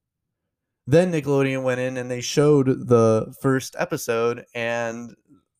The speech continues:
the target audience, boys, like, I, I don't know, uh, eight to twelve years old,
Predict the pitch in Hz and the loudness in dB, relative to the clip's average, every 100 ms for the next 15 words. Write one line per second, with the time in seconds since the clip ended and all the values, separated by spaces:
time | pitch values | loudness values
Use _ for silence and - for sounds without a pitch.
0 | _ - 113 110 117 - - - 120 123 | _ 0 2 4 2 -4 -16 -2 2 4
1 | 127 127 - _ _ _ 120 156 131 104 | 4 0 -4 _ _ _ 0 2 0 -4
2 | 110 - 123 117 113 123 123 120 117 120 | -6 -8 -4 0 2 2 0 -6 -8 -14
3 | 185 - 107 101 - 101 104 104 92 87 | -12 -12 -12 -10 -6 -6 -4 -6 -8 -14
4 | 92 104 _ _ _ _ - 95 - 117 | -16 -16 _ _ _ _ -8 -8 -6 -8
5 | 117 - - 127 127 123 120 120 127 135 | -8 -10 0 4 4 2 0 2 2 0